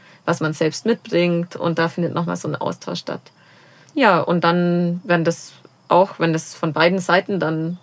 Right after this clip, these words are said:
schön war, immer noch, und die da sagen, aber es gibt auch ein paar bei uns, waren auch ein paar bei den Intensivtagen, die dann gesagt haben, ja, sie merken, das ist jetzt doch nicht so, wie sie sich's gedacht haben. Wenn das dann durchlaufen ist,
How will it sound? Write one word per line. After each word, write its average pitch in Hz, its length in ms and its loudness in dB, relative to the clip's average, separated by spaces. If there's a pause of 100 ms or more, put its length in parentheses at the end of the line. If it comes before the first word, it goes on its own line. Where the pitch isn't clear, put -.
(100)
schön 233 340 0
war, 202 260 -2
immer 208 220 2
noch, 190 220 2 (500)
und 175 340 -2
die 170 440 4
da 170 100 0
sagen, 175 300 2
aber - 420 -4
es - 80 -12
gibt 180 160 -4 (180)
auch - 280 -2
ein 170 100 0
paar 170 220 2
bei 160 180 0
uns, 175 220 -2
waren 170 120 -2
auch 175 120 -2
ein 170 80 0
paar 165 160 -4
bei 165 100 0
den - 140 -4
Intensivtagen, - 720 -4
die 170 80 -2
dann 165 120 -2
gesagt 170 300 -8
haben, 190 120 -6
ja, 170 140 0
sie 170 140 -6
merken, 165 320 -2
das - 240 -12 (920)
ist 185 100 -4
jetzt 175 180 -4
doch 185 140 0
nicht 185 160 -2
so, 170 180 -2
wie 175 80 0
sie - 140 -8
sich's - 400 -10 (200)
gedacht - 440 -8
haben. 175 260 -4 (560)
Wenn 170 140 0
das 175 180 -2
dann 185 640 0 (480)
durchlaufen 190 580 2
ist, - 240 -2